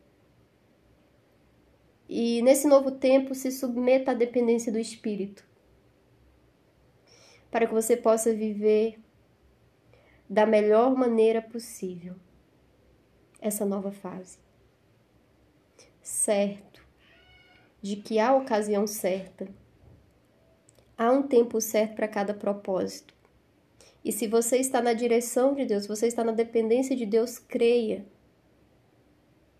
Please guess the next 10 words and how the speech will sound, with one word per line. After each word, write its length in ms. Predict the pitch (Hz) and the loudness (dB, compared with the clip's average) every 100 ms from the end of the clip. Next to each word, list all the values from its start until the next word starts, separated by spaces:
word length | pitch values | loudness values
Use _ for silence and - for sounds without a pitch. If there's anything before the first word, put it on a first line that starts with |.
| _ _ _ _ _ _ _ _ _ _ _ _ - | _ _ _ _ _ _ _ _ _ _ _ _ -8
que 100 | 233 | -6
Ele 80 | |
está 220 | 226 - 233 | -6 -8 -8
no 100 | 233 | -8
controle. 720 | 233 220 220 214 214 208 208 _ _ _ _ _ _ _ _ _ _ _ _ _ _ - - | -10 -12 -10 -10 -10 -12 -18 _ _ _ _ _ _ _ _ _ _ _ _ _ _ -20 -14
Você 260 | 214 220 233 | -8 -2 -2
está 220 | 233 233 | -2 -6
no 120 | 226 | -6
seu 240 | 220 220 214 | -6 -8 -10
tempo. 500 | - 196 202 202 | -8 -6 -6 -12